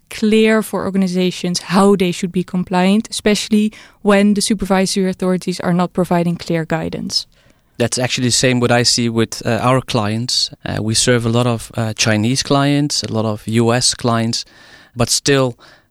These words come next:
Speaker 2: they don't directly think about these kind of safeguards which has, have to be taken in advance, uh, before you actually transfer, uh,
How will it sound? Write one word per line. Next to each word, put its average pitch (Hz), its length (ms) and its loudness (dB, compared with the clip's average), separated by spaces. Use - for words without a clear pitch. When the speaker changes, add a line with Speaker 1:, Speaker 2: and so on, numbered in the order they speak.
Speaker 2:
they 139 120 2
don't 151 280 0
directly 143 440 0
think 147 320 -2
about 123 640 -4
these 117 180 -4
kind 120 300 -4
of 117 280 -8
safeguards 139 640 2
which 120 120 -2
has, 117 260 -2
have 123 160 -4
to 113 80 -2
be - 80 -8
taken 123 320 0
in 117 80 2
advance, 127 500 0
uh, 113 160 -2
before 123 340 2
you 123 140 2
actually 123 320 -2
transfer, 113 720 -6
uh, 104 320 -6